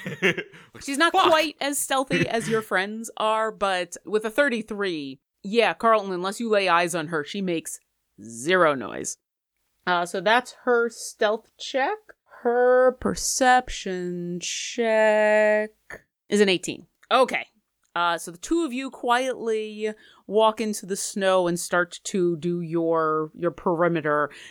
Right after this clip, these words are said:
Speaker 2: And as you do that, Bernie, you cast Speak with Dead. And this dwarf that you've rolled over and laid out,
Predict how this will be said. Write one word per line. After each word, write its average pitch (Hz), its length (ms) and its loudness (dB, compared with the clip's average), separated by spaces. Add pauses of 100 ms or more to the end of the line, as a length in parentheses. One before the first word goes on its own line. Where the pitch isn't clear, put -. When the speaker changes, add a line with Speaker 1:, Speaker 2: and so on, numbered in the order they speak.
(140)
Speaker 2:
And 165 640 0 (180)
as 202 280 2
you 269 100 2
do 349 140 2
that, 240 400 0
Bernie, 226 360 0
you 190 200 -8
cast - 760 -6 (300)
Speak - 420 -12
with - 160 -18
Dead. 147 400 -6 (540)
And 170 400 0
this 175 160 -2
dwarf 196 640 2 (400)
that 156 560 -2
you've 165 280 -10
rolled 208 440 6
over 180 400 2
and 175 260 -4
laid 180 400 0
out, 160 500 0